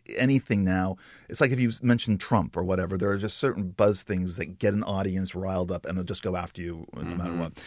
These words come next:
Speaker 1: Um, but I don't, I, I don't feel that way because I have a podcast. The podcast was the realization after being attacked on Twitter and being canceled on Twitter was, "Oh, I can say all of this and put it into context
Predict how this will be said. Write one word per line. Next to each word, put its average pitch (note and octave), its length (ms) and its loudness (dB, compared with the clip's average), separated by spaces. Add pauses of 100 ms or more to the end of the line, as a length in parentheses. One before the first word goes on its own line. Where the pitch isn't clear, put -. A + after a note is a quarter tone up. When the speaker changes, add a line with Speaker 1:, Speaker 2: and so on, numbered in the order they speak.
(380)
Speaker 1:
Um, C#3+ 420 4
but D#3+ 160 8
I F3 140 6
don't, G#3+ 340 4 (100)
I, - 120 2 (120)
I G#3 80 6
don't A3+ 360 6
feel D3+ 200 2
that A#2 140 2
way A2 100 6
because A#2 320 -2
I A#2+ 60 2
have C3 140 -4
a C#3 40 -4
podcast. - 840 -10 (180)
The A2+ 160 4
podcast C#3 1040 -2
was A2 600 4 (340)
the A#2 160 0
realization A#2+ 1040 4
after G2+ 420 -2
being F2+ 480 0
attacked - 560 -4
on F2+ 180 -4
Twitter E2+ 380 -4
and F#2 100 -2
being F2 220 -4
canceled F2+ 520 -6
on F2 120 -6
Twitter F2 340 -6 (380)
was, - 160 0 (240)
"Oh, F#3+ 400 2
I D3+ 100 0
can G3+ 180 -2
say C#3+ 320 -4
all G#2+ 240 0
of G#2 120 -4
this F2 280 -6 (100)
and G2 220 -4
put B2+ 200 -4
it C#3 80 -8
into D3+ 200 -4
context F2 640 -6